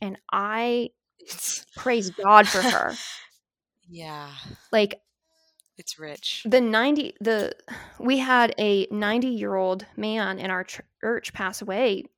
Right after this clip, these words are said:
Speaker 1: this pa-, month, and I was telling one of the matriarchs last night across the table from me, I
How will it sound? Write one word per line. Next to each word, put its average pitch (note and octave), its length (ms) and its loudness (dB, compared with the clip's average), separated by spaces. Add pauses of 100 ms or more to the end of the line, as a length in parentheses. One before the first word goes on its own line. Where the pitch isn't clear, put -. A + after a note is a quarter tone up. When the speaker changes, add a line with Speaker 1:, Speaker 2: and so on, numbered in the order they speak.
(120)
Speaker 1:
this G3 260 -4
pa-, B3 280 -4
month, B3 400 2 (680)
and G#3 120 -4
I G3 60 0
was G3+ 160 0
telling G#3+ 580 -2 (380)
one A#3 140 2
of A3 80 -2
the G3+ 40 -2
matriarchs F#3+ 640 -2
last F#3+ 240 -6
night G#3+ 380 -6
across G3 460 -4
the - 100 -18
table B3+ 300 -2
from G3 260 -2
me, F#3 160 -8 (640)
I D#4 360 4